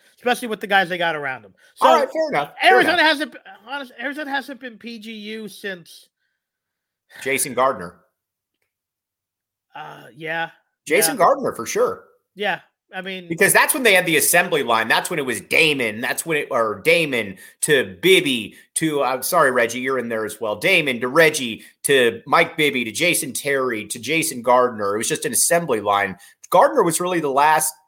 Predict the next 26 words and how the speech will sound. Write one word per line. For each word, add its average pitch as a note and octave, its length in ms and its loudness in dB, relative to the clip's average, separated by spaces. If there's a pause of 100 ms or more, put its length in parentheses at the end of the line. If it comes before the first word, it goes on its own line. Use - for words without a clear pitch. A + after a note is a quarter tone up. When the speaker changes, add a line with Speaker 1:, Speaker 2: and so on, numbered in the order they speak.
(720)
Speaker 2:
really B3 220 -2
the F3+ 60 -6
last C3+ 300 2
one C#3+ 120 0
right F#2 220 -4
there. - 260 -14
Speaker 1:
I G#3 80 -4
mean, - 180 -6
obviously, A3 1200 -6 (720)
they F#3+ 180 -6
were F#3+ 180 -6
good E3+ 340 -8
enough E3+ 520 -8
with, F3 380 -14 (580)
uh, E3 120 -10
Shakur F3+ 760 -8
to, E3 180 -16 (140)
to D#3+ 100 -20
go E3 140 -6
to E3+ 80 -6
a D#3+ 80 -6
Final E3+ 320 -8
Four E3+ 300 -6
with E3 160 -8
that D#3+ 200 -8
team, E3 300 -14